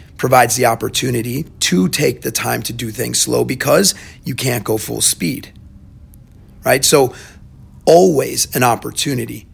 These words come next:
And maybe you're, you're one of those people saying, "Well, I'm doing it all. I've, I've been doing it all." Sometimes, guys, the, the injury may just be some,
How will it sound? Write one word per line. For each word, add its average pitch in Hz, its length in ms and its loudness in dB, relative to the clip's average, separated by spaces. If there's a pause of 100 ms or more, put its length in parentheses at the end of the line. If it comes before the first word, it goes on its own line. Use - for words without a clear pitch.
And 123 140 -4
maybe 135 220 0
you're, 139 220 4
you're 131 160 -2
one 131 120 -2
of - 20 -6
those 120 140 0
people 123 320 -2
saying, 120 500 -2 (720)
"Well, - 140 0
I'm 139 160 4
doing 147 220 4
it 143 100 6
all. 143 180 6
I've, 123 220 0
I've 127 160 0
been 131 100 0
doing 135 220 0
it 135 80 0
all." 131 400 0 (120)
Sometimes, 147 640 -2
guys, 165 300 -4
the, 131 260 -6
the 123 280 -8
injury 131 300 -4
may 131 200 -4
just 135 240 -2
be 147 100 -8
some, 131 380 -2